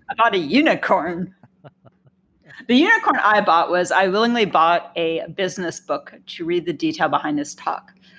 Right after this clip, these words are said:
And it's this book. It's called Grow the Pie, How Great Companies Deliver Both Purpose and Profit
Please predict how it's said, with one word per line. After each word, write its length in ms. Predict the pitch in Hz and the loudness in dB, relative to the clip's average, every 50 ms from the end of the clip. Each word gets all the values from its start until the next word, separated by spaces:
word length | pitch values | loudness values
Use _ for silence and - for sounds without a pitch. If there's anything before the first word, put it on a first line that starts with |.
| - - _ _ _ - 196 | -20 -20 _ _ _ -2 0
And 320 | 208 202 214 220 214 202 | 2 2 4 2 2 2
it's 240 | - 220 208 - - | 0 0 -2 0 0
this 160 | - 494 - | 0 0 0
book. 240 | - 175 151 - - - | 2 2 0 0 0 -4
It's 160 | - - - | -8 -8 -6
called 340 | - - 185 180 175 165 147 | -2 2 2 2 2 2 0
Grow 240 | - 185 180 202 226 | 0 2 2 2 4
the 120 | - - | 2 -2
Pie, 500 | - - - 139 113 110 113 208 220 - - | -2 0 -2 0 0 2 0 -2 -4 -10 -12
How 220 | - - 185 185 | -4 -2 0 0
Great 320 | 156 - 190 220 - - | 0 0 0 0 0 -4
Companies 480 | - - 202 185 - 196 175 170 165 160 | -4 -4 -4 -2 -2 -4 -2 -2 -2 -2
Deliver 280 | - 180 170 165 156 160 | -2 -2 0 0 0 0
Both 280 | 135 165 160 160 - | 2 0 0 0 -2
Purpose 360 | - - 202 190 - 202 - - - | -4 -4 -4 -2 -2 -6 -6 -4 -4
and 180 | 165 165 165 | -4 -4 -4
Profit 640 | - - - - 196 202 - - 123 104 - - - | -4 -6 -2 0 0 0 0 -2 -4 -4 -4 -8 -16